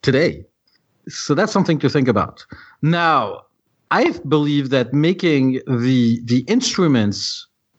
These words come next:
that allow for, uh, full provision of food, clothing, uh, the necessities of life, healthcare, education, uh, the, the, deciding as a society to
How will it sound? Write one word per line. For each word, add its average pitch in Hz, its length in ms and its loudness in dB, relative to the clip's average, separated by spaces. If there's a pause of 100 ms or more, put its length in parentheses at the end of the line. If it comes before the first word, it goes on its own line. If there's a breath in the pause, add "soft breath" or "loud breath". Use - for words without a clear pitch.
(140)
that 120 280 0 (300)
allow 127 480 0
for, 120 520 0
uh, 101 520 0 (160)
full 190 280 0
provision 135 800 0 (720)
of 101 360 0 (200)
food, 143 340 -2
clothing, 127 840 0
uh, 113 160 0
the 123 120 0
necessities 127 640 0
of 120 120 0
life, 110 460 0
healthcare, 120 760 0 (340 loud breath)
education, 123 680 2
uh, 123 400 0
the, 147 400 0 (380 loud breath)
the, 117 180 2 (960)
deciding 175 480 0
as 160 120 2
a 143 60 2
society 143 640 0
to 127 560 0